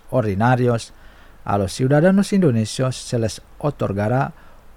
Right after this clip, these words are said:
una instalación sin necesidad de visado a Brasil por treinta días. Se espera que esta instalación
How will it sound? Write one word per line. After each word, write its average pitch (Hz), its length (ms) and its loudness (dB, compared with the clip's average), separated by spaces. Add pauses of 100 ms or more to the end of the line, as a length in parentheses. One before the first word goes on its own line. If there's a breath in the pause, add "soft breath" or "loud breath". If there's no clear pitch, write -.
una 196 380 2
instalación 131 760 -2
sin 170 260 -2
necesidad 113 580 -4
de 117 80 -2
visado 143 520 -2
a 107 60 -2
Brasil 139 540 0 (420 loud breath)
por 135 360 0
treinta 165 520 -2
días. 107 480 -4 (1000 loud breath)
Se - 160 2
espera 190 420 4
que - 220 -6
esta 180 360 -2
instalación 120 720 -2